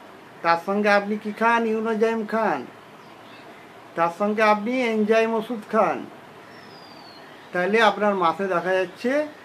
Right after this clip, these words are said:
চারশো, সাড়ে চারশো থেকে পাঁচশো টাকা আপনি প্রতি মাসে খরচা। ও বন্ধুরা, আপনাকে বলছি, পাঁচশো টাকা খরচা করতে হবে না, সাতশো টাকা খরচা করতে হবে না, হাজার টাকা খরচা, খরচা করতে হবে না।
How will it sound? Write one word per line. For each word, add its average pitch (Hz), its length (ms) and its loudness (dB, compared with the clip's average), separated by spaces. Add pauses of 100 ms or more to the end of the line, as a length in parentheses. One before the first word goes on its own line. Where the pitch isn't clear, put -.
(1040)
চারশো, 240 760 0 (360)
সাড়ে 160 280 0
চারশো 208 400 -2
থেকে 214 260 -4 (120)
পাঁচশো 170 360 -6
টাকা 180 240 -6 (120)
আপনি 175 280 -6
প্রতি 156 260 -10
মাসে 151 280 -8 (100)
খরচা। - 360 -14 (480)
ও 214 140 0
বন্ধুরা, 262 320 6 (140)
আপনাকে 247 360 2
বলছি, 220 380 2
পাঁচশো 196 340 -2
টাকা 220 300 -2
খরচা 208 240 -4
করতে 208 260 -6
হবে 165 280 -2
না, 107 60 -8 (800)
সাতশো 185 280 0
টাকা 233 300 2
খরচা 220 240 -2
করতে 240 300 -2
হবে 226 180 2
না, 226 80 2
হাজার 208 360 2
টাকা 220 240 2
খরচা, 214 240 -4 (320)
খরচা 196 300 -4
করতে 214 220 -4
হবে 185 280 0
না। 110 80 -4